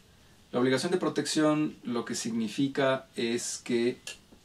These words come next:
cuando haya un tercero que amenace el derecho humano al agua de personas, el Estado debería de intervenir. Por ejemplo, una empresa que esté derramando residuos tóxicos a los ríos, o una minera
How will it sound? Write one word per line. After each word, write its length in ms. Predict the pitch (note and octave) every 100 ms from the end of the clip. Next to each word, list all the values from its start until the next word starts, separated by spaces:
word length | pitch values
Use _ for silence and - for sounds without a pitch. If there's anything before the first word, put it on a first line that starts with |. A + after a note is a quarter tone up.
| - - - - -
cuando 400 | - B2 A#2+ B2+
haya 220 | C#3 D3+
un 160 | D3+ D3+
tercero 840 | C3 A#2+ - D3+ C#3 B2+ A2+ A2 -
que 120 | A#2+
amenace 840 | A2 A2 A2+ B2 B2+ - A2+ G#2 G#2
el 160 | G#2
derecho 320 | G#2+ A2+ A#2
humano 240 | A2+ A2 G#2+
al 80 | G#2+
agua 280 | G#2 G2+
de 100 | G2
personas, 640 | F#2 G2 - B2 F3 F3+ -
el 100 | G#2
Estado 300 | - A2 G#2+
debería 220 | G2 G2
de 40 |
intervenir. 460 | G2+ G#2 A2 C3+ - - - - - -
Por 100 | B2
ejemplo, 480 | A#2+ A#2 G#2 G#2 - - - -
una 220 | C#3+ C#3+
empresa 800 | C3+ - C#3+ C#3 - C#3+ C#3 C#3+ - - - -
que 480 | - A#2 A2+ A2+ B2
esté 280 | B2 - B2
derramando 920 | B2 A#2+ A#2 A#2 A2+ A2+ A2 G#2+ G#2+ G2+
residuos 880 | G2+ G#2+ - A2+ A2 A2 G#2 - -
tóxicos 920 | A2 - A2 G2 G#2 - - - -
a 460 | G2+ F#2+ F#2+ F#2+ F#2+
los 120 | G2+
ríos, 500 | G#2+ B2 G#2 - - -
o 260 | G#2 G2+
una 260 | G#2 A#2 A#2+
minera 600 | A#2 A#2+ B2 A#2 G#2